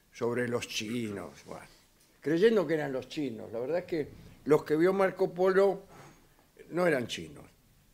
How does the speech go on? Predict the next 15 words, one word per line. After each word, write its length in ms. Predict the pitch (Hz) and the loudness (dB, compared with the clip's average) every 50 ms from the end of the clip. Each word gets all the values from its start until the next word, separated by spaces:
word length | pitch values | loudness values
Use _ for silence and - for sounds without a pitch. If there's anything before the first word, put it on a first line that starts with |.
| _ _ _ _ _ _ | _ _ _ _ _ _
eran 240 | - 131 135 147 147 | -2 0 2 2 2
mongoles, 640 | 143 135 135 135 127 160 165 131 113 101 87 87 - - - - _ _ _ _ - 127 123 - - _ _ _ _ _ _ _ _ _ _ _ _ _ _ _ _ - _ - _ _ _ _ _ _ _ | 2 0 0 0 2 2 2 2 2 -2 -6 -10 -16 -20 -20 -20 _ _ _ _ -20 -20 -20 -20 -20 _ _ _ _ _ _ _ _ _ _ _ _ _ _ _ _ -20 _ -20 _ _ _ _ _ _ _
que 80 | _ - | _ -10
ya 160 | 107 123 131 | -6 -4 -4
se 160 | 127 - 131 | -2 -2 -4
habían 400 | 123 120 120 135 139 131 123 123 | -2 -2 -2 -2 -2 -2 -2 -4
hecho 300 | 123 117 - 135 110 - | -6 -6 -6 -6 -6 -2
cargo 320 | - 147 151 147 123 113 110 | 2 4 4 4 4 2 -2
incluso 480 | 101 - - 156 151 - - 90 82 | -4 -4 -2 -2 -2 -2 -4 -8 -10
del, 180 | - 71 76 - - - - - - _ - - | -10 -12 -16 -18 -20 -20 -20 -20 -20 _ -18 -14
del 80 | 107 104 | -10 -6
gobierno 540 | 101 104 104 117 127 120 110 110 101 101 | -6 -4 -2 -2 -2 -2 -2 -4 -6 -6
de 100 | 101 104 | -8 -4
la 180 | 104 120 135 131 | -2 -2 -2 -2
China, 600 | 131 - - 233 226 214 175 147 147 151 165 202 | -4 -10 -10 -8 -6 -4 -2 -2 -2 -2 -4 -6